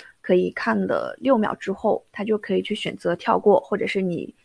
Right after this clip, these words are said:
在观看的时候你就点击进去。那这样子的话呢，就是用户的一个点击行为，或者是他看完了你的广告，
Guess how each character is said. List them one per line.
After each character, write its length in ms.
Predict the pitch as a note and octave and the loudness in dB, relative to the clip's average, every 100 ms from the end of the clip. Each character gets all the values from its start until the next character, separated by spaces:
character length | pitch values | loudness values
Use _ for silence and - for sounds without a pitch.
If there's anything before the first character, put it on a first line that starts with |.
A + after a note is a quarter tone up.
| _ | _
在 160 | - A3 | 0 2
观 180 | G#3+ A#3+ | 4 0
看 160 | D4 | 2
的 80 | A#3 | 0
时 140 | G#3+ F#3+ | 2 0
候 60 | |
你 60 | F#3 | 0
就 100 | G#3 | 0
点 180 | - - | -2 -6
击 120 | - | -6
进 180 | G#3 A3 | -2 -2
去。 320 | G3 G#3 - - _ _ | 0 0 -2 -4 _ _
那 100 | G#3+ | -2
这 100 | B3 | 2
样 120 | A#3 | 2
子 100 | G#3+ | 2
的 80 | - | -2
话 160 | - F#3+ | 0 2
呢， 220 | F3 - - _ _ - | 0 -6 -12 _ _ -10
就 100 | G3 | -8
是 140 | - | -2
用 120 | B3+ | 0
户 140 | B3+ B3 | 2 2
的 80 | F3+ | 4
一 60 | |
个 80 | G3 | 4
点 200 | F#3+ - | 2 -4
击 200 | - A#3+ | -2 -4
行 240 | B3+ E3+ | -2 -2
为， 120 | E3 - | -2 -2
或 140 | G#3+ | -2
者 80 | F#3+ | 0
是 140 | F#3 | -2
他 300 | F#3+ G3+ G3 | -2 2 2
看 240 | G3+ - A#3 | 0 0 2
完 120 | F3 | 2
了 60 | G3 | 2
你 80 | |
的 80 | F#3 | 2
广 180 | - - - | 0 -4 -4
告， 180 | - | -4